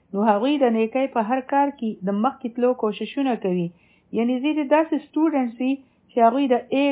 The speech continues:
ګریډ دپاره کوشش کوي. او هغوی وایي چې زموږ نوم د لایقو سټوډنټانو په لیست کې راشي. نو دغه شان د هر کس خپل خپل کوششونه دي. ځینې خلک په دنیا کې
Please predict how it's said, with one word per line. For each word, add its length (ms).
ګریډ 260
دپاره 400
کوشش 440
کوي. 240
او 80
هغوی 280
وایي 300
چې 80
زموږ 320
نوم 200
د 60
لایقو 440
سټوډنټانو 840
په 60
لیست 240
کې 140
راشي. 420
نو 80
دغه 260
شان 260
د 60
هر 120
کس 180
خپل 340
خپل 180
کوششونه 680
دي. 100
ځینې 400
خلک 300
په 60
دنیا 260
کې 140